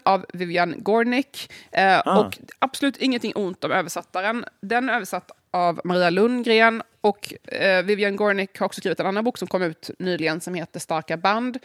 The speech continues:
Speaker 1: Ehm, som
Speaker 2: Mm.
Speaker 1: också översatts av, av Inge Johansson.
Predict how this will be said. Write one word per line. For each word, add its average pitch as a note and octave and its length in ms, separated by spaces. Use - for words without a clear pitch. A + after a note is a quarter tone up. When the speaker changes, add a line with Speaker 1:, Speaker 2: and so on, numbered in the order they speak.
Speaker 1:
Ehm, F3+ 560
som E3+ 160
Speaker 2:
Mm. C3 100
Speaker 1:
också E3 120
översatts F#3 440
av, D#3+ 320
av F#3+ 160
Inge F#3 300
Johansson. G3 520